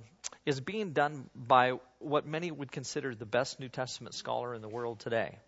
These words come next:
certainly the most popular one. And so if you wanna come on Wednesday night, we're gonna start all those things at six thirty, and I would love to have you p-, to be here for that. Uh, you know, during the summer, we take a lot of stuff off and don't do as much, uh, but this is a chance to, for you to,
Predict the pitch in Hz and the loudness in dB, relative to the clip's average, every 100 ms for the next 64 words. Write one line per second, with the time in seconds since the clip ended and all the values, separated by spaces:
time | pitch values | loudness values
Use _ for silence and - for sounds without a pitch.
0 | _ - - - 170 135 123 120 - 143 | _ -20 -10 -6 -4 -4 -4 -4 0 4
1 | 135 - 87 82 53 _ _ - - - | 4 2 -8 -8 -12 _ _ -20 -20 -16
2 | - 127 - 135 127 - 135 147 160 143 | -8 -6 0 0 0 -4 -8 -6 -4 0
3 | 156 139 135 143 - 131 131 - 135 135 | 0 0 -2 -4 -4 -2 -2 -2 -8 -6
4 | 131 - 127 135 156 160 151 151 131 - | -4 0 2 4 2 0 -4 -6 -8 -8
5 | - - - 131 127 131 _ _ _ _ | -8 -8 -4 -4 -4 -6 _ _ _ _
6 | 123 113 110 117 123 123 117 113 117 - | -6 -4 -2 0 0 0 -4 -4 -8 -14
7 | - - 117 117 113 104 110 107 104 - | -18 -12 -8 -6 -6 -6 -2 0 0 -6
8 | - 117 110 107 - - _ _ _ _ | -16 -12 -12 -14 -18 -20 _ _ _ _
9 | _ _ _ - - 156 139 190 190 160 | _ _ _ -20 -8 -4 0 0 0 0
10 | 180 170 131 127 165 143 139 135 - 139 | 2 2 0 2 0 2 0 0 0 2
11 | 139 135 147 - - 127 117 113 120 131 | 4 4 2 -4 -14 -10 -8 -8 -6 -6
12 | 123 131 123 127 131 - - _ 139 110 | -4 -6 -4 -4 -4 -6 -14 _ -8 -6
13 | 104 135 147 147 123 147 135 - - 117 | -6 -10 -8 -8 -6 -4 -4 -6 -10 -8
14 | 123 123 117 | -6 -6 -8